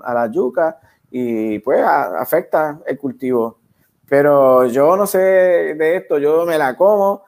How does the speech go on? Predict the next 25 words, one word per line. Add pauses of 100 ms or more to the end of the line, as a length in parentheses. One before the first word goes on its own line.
(200)
Vamos
a
traer
aquí
a (240)
mi
amigo
microbiólogo
radicado
en
este
momento
en
New
Jersey,
Alvin
Crespo,
a
quien
le
doy
la
bienvenida.
Saludos,
Alvin.